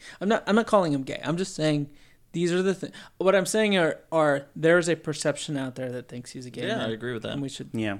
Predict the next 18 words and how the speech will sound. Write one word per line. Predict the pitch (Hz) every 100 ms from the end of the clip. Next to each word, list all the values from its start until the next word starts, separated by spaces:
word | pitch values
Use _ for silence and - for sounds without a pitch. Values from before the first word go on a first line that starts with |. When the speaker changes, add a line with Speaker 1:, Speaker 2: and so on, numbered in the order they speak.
| -
Speaker 1:
I | 160
thought | 165 196
it | 160
was | 143
worth | 135 - - - _
talk, | - 170 -
exploring, | 196 - - 175 160 151 147
like, | 139 135 -
w-, | 147 147 -
his | 180
story. | - 254 214 147 - - - - - - - - - -
Again, | 151 123 113
not | 120 120
out. | 120 117 - - _ - - - _ _ _ _ _ _ -
But | 156
hey, | 208 185
he's | - 143 143
turning | 185 175 156 147